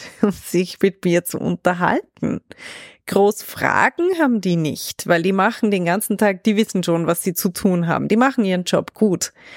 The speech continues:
Also was genau mache ich als Abteilungsleiterin? Und das ist eine berechtigte Frage,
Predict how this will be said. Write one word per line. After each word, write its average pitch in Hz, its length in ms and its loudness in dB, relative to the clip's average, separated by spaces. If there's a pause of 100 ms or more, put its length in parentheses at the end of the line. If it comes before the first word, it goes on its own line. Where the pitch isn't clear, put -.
(500)
Also 175 340 2
was 214 260 -4
genau 302 260 2
mache 294 300 0
ich - 280 -8 (240)
als 170 440 0 (120)
Abteilungsleiterin? - 1400 -2 (720)
Und 233 240 2
das 214 160 -2
ist 214 200 -4 (500)
eine 214 200 4
berechtigte 190 680 -2
Frage, - 600 0